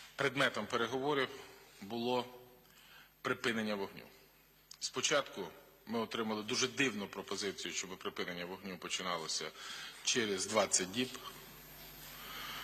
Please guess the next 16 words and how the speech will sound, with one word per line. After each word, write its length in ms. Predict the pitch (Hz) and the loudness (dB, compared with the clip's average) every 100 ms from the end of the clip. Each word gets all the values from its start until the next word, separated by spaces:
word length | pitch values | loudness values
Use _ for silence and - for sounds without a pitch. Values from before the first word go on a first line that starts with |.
| - - - | -8 -10 0
Тобто 240 | 98 - | 2 4
фактично 680 | - 120 - 101 - 90 85 - - - - - | 8 10 12 12 12 10 6 2 0 -2 -2 10
три 180 | 131 120 | 12 12
тижні 460 | - 139 127 120 104 - - - - - - - - - | 12 12 12 10 8 0 -10 -12 -8 -4 -2 -2 -4 0
українці 600 | - 120 120 107 104 87 - - - - - | 10 12 12 12 12 10 6 -4 -6 -8 8
мали 260 | 107 104 98 | 12 12 12
вмирати 600 | 95 104 113 117 101 - - | 12 12 12 12 12 10 8
під 100 | 95 | 4
пулями, 500 | - 101 95 90 82 - - - - - - - - - - - - - | 6 8 10 10 6 4 0 -2 -4 -4 -2 -2 0 0 -2 -2 -4 2
е, 320 | 85 82 82 80 - | 6 8 6 4 2
російських 540 | 101 101 101 - 98 - | 8 10 12 10 8 12
найманців, 560 | 117 113 104 - 85 - - - - - - - - - - - - - - - | 12 12 12 10 8 -2 -8 -8 -10 -10 -12 -14 -12 -8 -6 -4 -4 -2 -2 6
і 60 | |
Україна 500 | 107 101 107 117 107 92 - - - - | 6 10 12 12 12 8 2 -2 -2 8
мала 180 | 101 95 | 10 10
платити 480 | - 92 98 98 | 10 8 10 10